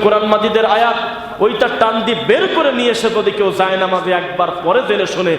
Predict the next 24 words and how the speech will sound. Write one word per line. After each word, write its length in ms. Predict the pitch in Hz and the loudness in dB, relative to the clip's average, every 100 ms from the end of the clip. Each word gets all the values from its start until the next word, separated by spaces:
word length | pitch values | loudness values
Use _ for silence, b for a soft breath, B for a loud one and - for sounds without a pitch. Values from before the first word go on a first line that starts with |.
| - - | -2 -2
এখন 220 | 185 208 202 | 0 0 0
তার 180 | 185 | 0
জাহান্নামেও 500 | 185 185 269 262 220 | 0 0 0 0 0
যাওয়া 200 | 175 190 | 0 0
লাগতে 260 | 175 170 165 | 0 -4 -4
পারে 200 | 165 156 | -4 -2
বেদাত 280 | 156 170 165 - | -2 -2 -2 -2
করার 200 | 165 147 151 | -2 0 0
কারণে, 320 | 139 131 127 - - | 0 -2 -6 -8 -2
কারণ 200 | 165 165 | 0 0
এটা 140 | 147 156 | -2 0
পড়া 160 | 156 151 | 0 0
যাবে 180 | 151 156 | -2 0
না, 100 | 147 - | -2 -2
পাপ 300 | 143 139 - | -2 -2 -2
হবে। 180 | 147 131 135 - | 0 0 -2 -4
কোরআন 360 | 180 208 220 214 214 | 0 0 0 -2 -2
পড়তে 260 | 214 220 | -2 -2
পড়তে 340 | 359 269 - 226 | 0 0 0 -2
পড়লে 260 | 196 190 190 | -2 -2 -2
প্রতি 240 | - 175 | -2 -2
হরফে 320 | 170 170 151 160 | 0 0 0 0
দশ 180 | 160 - | 0 -2
নেকি, 420 | 151 147 139 139 | -4 -2 -2 -4